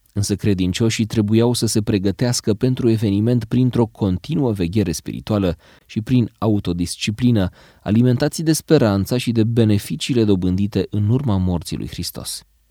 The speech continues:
O cunoaștere corectă a timpului sfârșitului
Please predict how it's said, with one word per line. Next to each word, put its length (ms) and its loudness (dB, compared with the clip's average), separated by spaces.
O 100 0
cunoaștere 520 2
corectă 480 0
a 60 2
timpului 460 2
sfârșitului 800 0